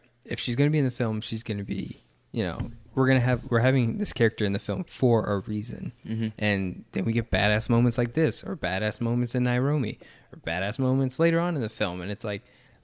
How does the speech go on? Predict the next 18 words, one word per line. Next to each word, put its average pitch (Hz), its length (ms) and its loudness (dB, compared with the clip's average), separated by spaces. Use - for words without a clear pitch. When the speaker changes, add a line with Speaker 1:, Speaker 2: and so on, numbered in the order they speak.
Speaker 1:
yeah, 110 340 2
I 123 120 4
love 131 260 2
that 117 140 2
that 110 160 2
character 107 380 0
is - 320 -4
important. - 480 -4
She's - 220 -6
human, 131 440 2
no 131 200 6
superpowers, 123 880 0
and 117 560 2
Speaker 2:
Well, 95 300 -2
arguably. 92 480 -6
Speaker 1:
<laughs> 226 360 10
yeah. 131 680 4
<laughs> - 40 -20